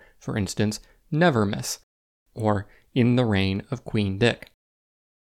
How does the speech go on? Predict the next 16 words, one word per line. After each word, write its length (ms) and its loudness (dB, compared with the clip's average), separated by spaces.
One 240 6
phrase 260 6
that 140 2
had 260 2
particular 540 2
staying 420 4
power 300 -2
developed 400 0
about 180 0
a 60 -2
century 420 -4
later, 460 -4
and 220 -8
was 360 -4
Tibbs' 460 -2
Eve. 440 -4